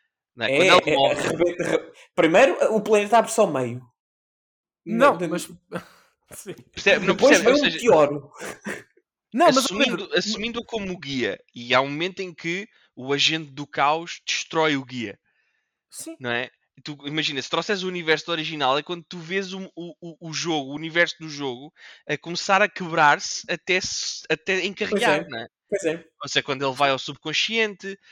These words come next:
Speaker 1: é quando tu começas a ver mais discussões entre os personagens, é quando começas a ver coisas mais estapafúrdias a acontecer.
Speaker 3: Mas tu não estás a perceber. O problema é que a Aerith, segundo a minha e acho, a interpretação, e acho que o Carlos concorda com ela, é que a Aerith é agente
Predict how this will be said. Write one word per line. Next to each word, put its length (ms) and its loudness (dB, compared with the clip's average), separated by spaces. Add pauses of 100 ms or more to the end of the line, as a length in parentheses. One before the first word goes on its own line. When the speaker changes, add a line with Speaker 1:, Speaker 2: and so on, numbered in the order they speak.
(180)
Speaker 1:
é 120 -8
quando 320 -6
tu 100 -16
começas 380 -4
a 40 -8
ver 100 -6
mais 200 -4
discussões 360 -8
entre 180 -14
os 80 -16
personagens, 720 -2 (300)
é 60 -10
quando 220 -8
começas 320 -6
a 40 -4
ver 100 2
coisas 260 -6
mais 240 0
estapafúrdias 720 -8
a 100 2
acontecer. 920 -4
Speaker 3:
Mas 160 2
tu 80 -4
não 80 2
estás 220 2
a 40 -2
perceber. 360 -4
O 60 -6
problema 280 0
é 40 2
que 80 -4
a 40 4
Aerith, 340 0
segundo 260 -6
a 20 -4
minha 300 -2
e 120 -6
acho, 220 -4
a 140 -12
interpretação, 440 -8
e 80 -4
acho 120 -8
que 60 -16
o 40 -20
Carlos 220 -4
concorda 360 -8
com 180 -12
ela, 220 -12 (400)
é 120 -2
que 120 -6
a 40 0
Aerith 320 2
é 140 4
agente 640 -4